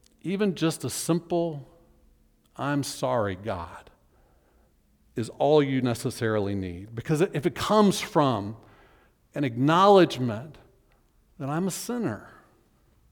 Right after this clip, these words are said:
I sin, I stray from God, I fall short of the glory of God. The cross was necessary because of me. It says in First John one, eight through nine,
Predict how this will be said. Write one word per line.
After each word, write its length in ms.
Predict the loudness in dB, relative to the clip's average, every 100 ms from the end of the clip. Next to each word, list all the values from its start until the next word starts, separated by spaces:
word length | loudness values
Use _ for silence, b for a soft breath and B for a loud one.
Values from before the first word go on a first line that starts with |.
| _ _ -4
I 260 | 0 0
sin, 580 | 0 0 2 2 0 -2
I 160 | 0 0
stray 600 | -2 -8 0 4 6 4
from 300 | 0 -4 0
God, 380 | 0 0 -4 -12 -20 -20 _ _ _ _ _ _ _ _ _ _ _ _
I 160 | 2 2
fall 280 | 4 2
short 440 | 2 0 2 4 4
of 120 | 2
the 100 | -2
glory 380 | 0 0 0 -2
of 160 | -6
God. 180 | -10 -12 -14 -20 _ -14
The 100 | -12
cross 560 | -2 6 8 8 4
was 160 | -4 2
necessary 720 | 2 2 0 -2 2 4 2
because 720 | 0 -8 0 2 4 4 0 B B B -6
of 160 | -2
me. 340 | 4 4 4 2
It 100 | 2
says 220 | 4 4
in 60 | 6
First 280 | 4 4
John 320 | 6 6 6 6
one, 260 | 6 6
eight 200 | 4 2
through 120 | 2
nine, 360 | 2 2 2